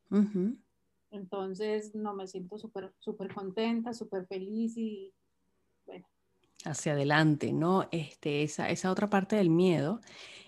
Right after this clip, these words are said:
Speaker 1: eh, en muchas de la-, de las charlas que, que he dado y que sigo estudiando, porque, eh, los miedos los tenemos todos,
Speaker 2: Ujú.
Speaker 1: es usar ese mie-, o ver ese miedo,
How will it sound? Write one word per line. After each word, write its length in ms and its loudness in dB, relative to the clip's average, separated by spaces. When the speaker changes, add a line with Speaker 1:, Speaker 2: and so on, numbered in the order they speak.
Speaker 1:
eh, 920 2
en 200 4
muchas 400 2
de 60 2
la-, 420 0
de 80 -6
las 180 -14
charlas 440 2
que, 460 0
que 180 0
he 20 2
dado 340 4
y 80 2
que 360 -6
sigo 280 0
estudiando, 500 2
porque, 420 -8
eh, 300 -2
los 240 0
miedos 320 4
los 140 2
tenemos 380 0
todos, 600 2
Speaker 2:
Ujú. 220 -10
Speaker 1:
es 260 4
usar 460 4
ese 240 4
mie-, 280 8
o 120 8
ver 220 8
ese 240 4
miedo, 480 4